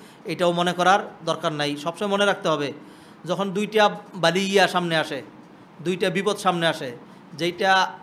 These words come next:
আখাফ, যেটা হালকা, ওইটাকে এখতিয়ার করতে হবে। একজন মানুষকে যৎসামান্য কারণে হারাম হারাম বলে সব ক্ষেত্র থেকে আমাদের মধ্যে কেউ কেউ আছে এরকম খুব বেশি কট্টরপন্থী, এইটা হারাম, ওইটা হারাম।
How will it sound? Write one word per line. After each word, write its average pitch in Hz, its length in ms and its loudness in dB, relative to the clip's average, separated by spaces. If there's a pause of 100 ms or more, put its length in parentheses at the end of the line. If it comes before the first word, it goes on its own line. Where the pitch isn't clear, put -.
(200)
আখাফ, 190 360 4 (1200)
যেটা 160 300 0
হালকা, 170 580 2 (100)
ওইটাকে 180 360 -4
এখতিয়ার 156 300 -4
করতে 156 220 -6
হবে। 135 160 -6
একজন 147 220 -6
মানুষকে 180 300 -6
যৎসামান্য 202 480 -2
কারণে 196 300 -2 (100)
হারাম 208 240 2
হারাম 208 260 0
বলে 214 160 -2
সব 190 180 -6
ক্ষেত্র 208 360 -12
থেকে 214 280 -6 (500)
আমাদের 175 280 -2
মধ্যে 196 180 -4
কেউ 196 180 -2
কেউ 196 120 0
আছে 185 180 0
এরকম 175 220 -4 (100)
খুব 180 220 -8
বেশি 233 360 -2 (420)
কট্টরপন্থী, 175 500 -2
এইটা 175 260 0
হারাম, 196 240 0
ওইটা 180 200 0
হারাম। 147 240 0